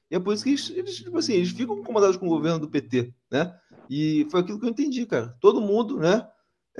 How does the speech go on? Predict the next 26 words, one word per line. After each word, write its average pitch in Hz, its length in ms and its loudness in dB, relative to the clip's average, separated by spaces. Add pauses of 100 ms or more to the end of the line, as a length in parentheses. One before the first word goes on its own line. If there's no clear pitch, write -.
(140)
É... 104 1120 4
Foi 151 120 -10
assim, 135 240 -10
ele 147 240 2
era, 196 400 4
não, 156 140 0
olha 160 160 4
só, 135 300 0
o 117 120 -6
nosso 123 200 -6
amigo 120 200 -2
aqui. 113 240 -8 (460)
"Ele 147 280 2
era 175 240 6
preto, 180 460 4
mas 202 200 0
ele 180 240 4
era 160 160 4
legal." 131 460 4
É 123 100 4
isso 165 240 0
que - 60 -8
você 165 200 0
quis 160 180 -6
dizer? 151 300 0
Que - 60 -8